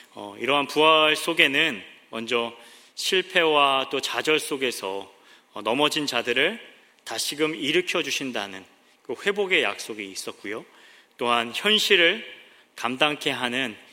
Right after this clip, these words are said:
그 능력을 주신다라고 하는 약속이 있다고 했습니다. 그리고 마지막으로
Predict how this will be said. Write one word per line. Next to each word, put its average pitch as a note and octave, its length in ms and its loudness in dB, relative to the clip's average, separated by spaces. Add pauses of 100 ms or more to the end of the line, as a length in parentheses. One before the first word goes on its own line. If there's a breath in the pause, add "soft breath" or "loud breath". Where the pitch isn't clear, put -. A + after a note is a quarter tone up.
그 B2+ 100 -10
능력을 F3+ 500 0
주신다라고 A2+ 760 -2
하는 A#2 280 -6
약속이 G#2 400 -6
있다고 G#2 300 -10
했습니다. F#2 420 -14 (540 soft breath)
그리고 B2 180 -6
마지막으로 A#2+ 720 -2